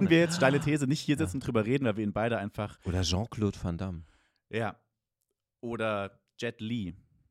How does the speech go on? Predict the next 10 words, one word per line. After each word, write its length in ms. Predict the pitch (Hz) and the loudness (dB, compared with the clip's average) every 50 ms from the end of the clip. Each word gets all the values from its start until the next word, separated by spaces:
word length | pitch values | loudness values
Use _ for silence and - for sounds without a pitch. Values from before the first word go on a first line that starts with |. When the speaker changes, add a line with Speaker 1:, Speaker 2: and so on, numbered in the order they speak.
| - - | -20 -12
Speaker 1:
Oh 200 | - 90 80 78 | -10 -8 -6 -6
ja, 300 | 78 78 78 78 76 82 - _ _ _ _ _ _ _ _ _ _ - | -4 -4 -4 -4 -6 -8 -12 _ _ _ _ _ _ _ _ _ _ -20
stimmt. 400 | - - - 101 85 78 - _ - - - - - - - _ _ _ _ _ _ _ _ _ _ _ _ _ _ _ _ _ _ _ | -20 -14 -12 -10 -10 -10 -12 _ -20 -20 -20 -20 -20 -20 -20 _ _ _ _ _ _ _ _ _ _ _ _ _ _ _ _ _ _ _
Speaker 2:
Ja, 300 | - 120 165 214 226 202 - _ _ _ _ _ _ - | -6 -4 -4 -4 -4 -8 -14 _ _ _ _ _ _ -2
äh, 400 | 120 123 123 123 123 120 120 113 | 0 2 4 4 4 2 0 -2
tatsächlich 600 | - 120 - 127 135 127 - 165 180 - - - _ _ _ _ _ _ _ _ _ _ _ _ _ _ _ | -4 -4 -4 -4 -4 -4 -4 -6 -8 -8 -10 -18 _ _ _ _ _ _ _ _ _ _ _ _ _ _ _
Speaker 1:
Das 180 | - - 147 143 - - | -2 0 0 0 -2 -8
Speaker 2:
ist 260 | - - - - _ _ _ _ _ _ _ _ _ _ _ _ _ _ _ _ _ _ _ _ _ _ | -12 -14 -18 -20 _ _ _ _ _ _ _ _ _ _ _ _ _ _ _ _ _ _ _ _ _ _
Mister 280 | 113 123 131 - 147 127 | -4 -4 -2 -2 -4 -4
Freeze 540 | - 131 123 123 127 135 127 - - - | -2 -2 0 0 0 -2 -4 -8 -14 -18